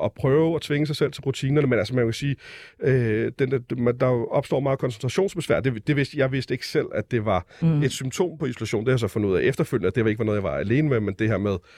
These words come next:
Speaker 1: at når du ikke har snakket med nogen mennesker i tre eller fire eller fem uger, så er sådan ens evne til fokus og koncentration, altså, den går drastisk nedad. Det var, det endte med, at jeg kunne ikke overskue til fjernsyn. Og
Speaker 2: Nej.
Speaker 1: det har jeg ellers været god til før,
Speaker 2: Ja.
Speaker 1: vil jeg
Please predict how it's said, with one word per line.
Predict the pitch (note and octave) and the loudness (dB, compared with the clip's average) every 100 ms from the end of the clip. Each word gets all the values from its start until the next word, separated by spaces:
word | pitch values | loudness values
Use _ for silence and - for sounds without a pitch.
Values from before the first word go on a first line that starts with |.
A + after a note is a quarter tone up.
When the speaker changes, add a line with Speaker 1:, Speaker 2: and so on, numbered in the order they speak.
| - - - - - | -20 -20 -18 -18 -14
Speaker 1:
at | - | -2
når | C3+ C3 | 2 2
du | |
ikke | D#3 | 2
har | D3+ | 0
snakket | - A2+ C3+ | 0 0 2
med | A#2+ | 0
nogen | A#2 | 2
mennesker | A2+ A2 - A#2+ G#2+ - - | 2 0 0 -2 -2 -14 -6
i | A#2 G#2 D#2 - - | -2 -2 -4 -8 -4
tre | - G#2 | 0 2
eller | D#2 D2+ | 0 -2
fire | B2 | 0
eller | A2 | 0
fem | G2+ A#2 - | 0 -2 0
uger, | G2 G2 | -2 -2
så | - | 0
er | A#2 | 0
sådan | F#2 D#2 F2+ - A#2 | 0 -4 -4 -2 0
ens | B2 A#2+ | 0 0
evne | G#2+ A2+ B2+ | 2 2 2
til | C3+ - E2+ D2 _ | 0 -2 -4 -4 _
fokus | - C#3 A#2+ B2 C3 | -4 -2 -2 -2 -4
og | A2+ G2+ | 0 0
koncentration, | - F2 - F2+ - F#2+ - | 0 -4 -4 -4 -2 -2 -4
altså, | - - | -8 -6
den | D2 E2+ C2 - | -2 -2 -6 -4
går | E2 | -2
drastisk | G2 G2+ G#2+ - A#2+ | 0 0 -2 -4 -4
nedad. | G#2 G#2 | -2 -2
Det | A#2+ | 0
var, | G#2 G2+ | 2 2
det | F#2+ - G2+ | 0 0 2
endte | D#3+ F3+ | 2 2
med, | A#2+ A2+ _ - - - - C3 | 2 0 _ -20 -20 -20 -6 -2
at | |
jeg | B2 | -2
kunne | - | -2
ikke | C#3+ | 0
overskue | B2 C3+ D3+ | 0 0 -8
til | C3 | -6
fjernsyn. | - A2 A2+ - - | 0 0 0 -8 -10
Og | - | -4
Speaker 2:
Nej. | F3 E3 C#3+ | 2 4 4
Speaker 1:
det | A#2+ G2+ | 2 0
har | F#2+ | -2
jeg | E2+ | -2
ellers | - - | -6 -4
været | D#2 | -6
god | - G#2 | -4 -6
til | - | -6
før, | - - - | -2 -2 2
Speaker 2:
Ja. | E3+ E3 | 2 2
Speaker 1:
vil | |
jeg | A2+ | -2